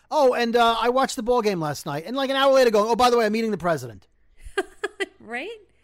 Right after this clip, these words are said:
Speaker 1: It doesn't make any sense. I, I
Speaker 2: She also never said, "Um, by the way, sweet brother, I'm so sorry. Before we had this conversation, I slipped."
Speaker 1: Right.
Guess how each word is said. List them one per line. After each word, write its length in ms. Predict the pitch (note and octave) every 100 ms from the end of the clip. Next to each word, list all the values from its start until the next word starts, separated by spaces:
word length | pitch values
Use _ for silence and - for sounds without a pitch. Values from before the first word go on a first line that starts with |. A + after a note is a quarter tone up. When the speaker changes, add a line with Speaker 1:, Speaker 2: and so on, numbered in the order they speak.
| _
Speaker 1:
It 80 | C4
doesn't 160 | E4 E4+
make 160 | E4
any 120 | F4 D4
sense. 800 | - F#4 F#4+ A#3 - - - _ _ _ _ -
I, 100 | F#3+ - - -
I 60 | D3 B2 - - _
Speaker 2:
She 220 | - C4+
also 260 | E4 G#4 C#4
never 260 | A#3+ G#3+ A3
said, 340 | A3 G#3 G3 -
"Um, 360 | G#3+ G3+ F#3 -
by 180 | F#3+ G#3
the 100 | G3+
way, 200 | G3 G3+
sweet 220 | G3 E3+ D#3
brother, 440 | D#3+ D#3+ D#3 D#3 -
I'm 280 | F3 E3 D#3
so 460 | - - - D4
sorry. 400 | D#4+ D3+ C#3 D3+
Before 340 | F#3+ G3+ C#4+ D4+
we 100 | G#3+
had 120 | E3
this 100 | E3+
conversation, 640 | E3+ E3 D#3+ E3+ E3+ G#3 -
I 100 | -
slipped." 460 | - F#3+ C3 _ - _ _
Speaker 1:
Right. 300 | A3 F3 B2